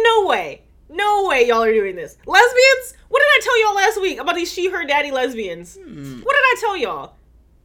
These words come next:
Speaker 1: I found this TikTok cult 'cause somebody brought it to Twitter. And it's called Daddy's Girls.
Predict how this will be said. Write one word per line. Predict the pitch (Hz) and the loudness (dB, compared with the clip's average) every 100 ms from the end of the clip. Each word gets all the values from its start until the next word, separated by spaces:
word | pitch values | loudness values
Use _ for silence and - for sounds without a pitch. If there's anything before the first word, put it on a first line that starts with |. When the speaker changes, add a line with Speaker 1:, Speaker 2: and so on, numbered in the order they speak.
| _ _ _ _ _ _ - | _ _ _ _ _ _ -8
Speaker 1:
I | 359 | -4
found | 415 415 | -4 -4
this | 403 | -6
TikTok | - 320 - 277 226 - | -10 -12 -6 -4 -4 -6
cult | 214 202 - _ _ _ _ _ | -8 -8 -10 _ _ _ _ _
'cause | 311 | -16
somebody | 302 330 | -12 -12
brought | 233 233 226 | -4 -2 -2
it | 220 | -4
to | 240 208 190 156 - | -6 -4 -6 -8 -10
Twitter. | - 202 170 127 226 _ _ _ _ 233 | -6 -6 -6 -12 -14 _ _ _ _ -6
And | 254 254 233 | -4 -4 -6
it's | - | -8
called | 339 359 226 | -8 -6 -2
Daddy's | 202 190 185 - | -2 -4 -8 -14
Girls. | 120 73 - - | -18 -18 -20 -20